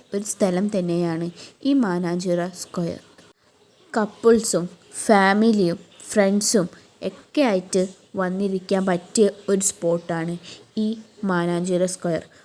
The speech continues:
കുട്ടികൾക്കായി കളിക്കാൻ പറ്റിയ ഒരുപാട് ആക്ടിവിറ്റീസ് ഇവിടെയുണ്ട്. പോരാത്തതിന് ബാസ്കറ്റ്ബോൾ ട്രെയിനിങ്ങും മറ്റു ട്രെയിനിങ്ങുകളൊക്കെ ഇവിടെ നടക്കാറുമുണ്ട്. പല പരിപാടികളും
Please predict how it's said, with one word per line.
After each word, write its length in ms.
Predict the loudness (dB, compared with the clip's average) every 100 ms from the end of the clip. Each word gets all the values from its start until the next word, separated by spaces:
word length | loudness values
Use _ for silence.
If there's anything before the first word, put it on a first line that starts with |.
| _
കുട്ടികൾക്കായി 760 | -6 -4 0 2 2 4 4 2 0 -10 -4
കളിക്കാൻ 420 | -2 -2 0 0 2
പറ്റിയ 360 | 2 0 -2 -2 -12 -6 -2
ഒരുപാട് 420 | -2 0 0 -2 -2 -6
ആക്ടിവിറ്റീസ് 760 | -4 -2 -2 -2 -4 -2 -2 -4 -8 -20 -6 -2
ഇവിടെയുണ്ട്. 580 | 0 2 2 0 -6 -8 -8 -12 -12 _ _ _
പോരാത്തതിന് 760 | 0 2 0 -2 -4 -4 -6 -8 -12 _ -4
ബാസ്കറ്റ്ബോൾ 680 | -2 -2 -2 -2 0 0 0 -2
ട്രെയിനിങ്ങും 600 | -4 -2 -2 -4 -4 -4 -8 -16 _ -10
മറ്റു 260 | -8 -6 -4
ട്രെയിനിങ്ങുകളൊക്കെ 760 | 0 0 0 0 -2 -2 -2 -4 -6 _ -4
ഇവിടെ 260 | -2 -2 -6 -10 -10
നടക്കാറുമുണ്ട്. 840 | -8 -8 -6 -4 -2 -2 -4 -8 -12 -18 _ _ _ _
പല 220 | -2 0 0
പരിപാടികളും 720 | 0 0 0 -2 -2 -2 -4